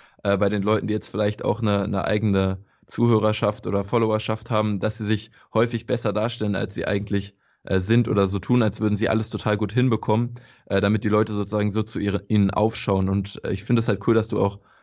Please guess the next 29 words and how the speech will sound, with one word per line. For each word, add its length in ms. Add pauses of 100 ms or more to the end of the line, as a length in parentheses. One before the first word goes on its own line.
(120)
äh, 200
zugibst, 380
dass 120
es 60
bei 120
dir 120
nicht 160
so 100
ist 220
und 360
dass 300
wir 240
halt 140
wirklich 320
alle 220
diese 240
Momente 360
haben, 200
wo 100
es, 220 (260)
ähm, 420
wo 120
was 180
nicht 160
ganz 220
so 120
funktioniert, 540
wie 60
es, 160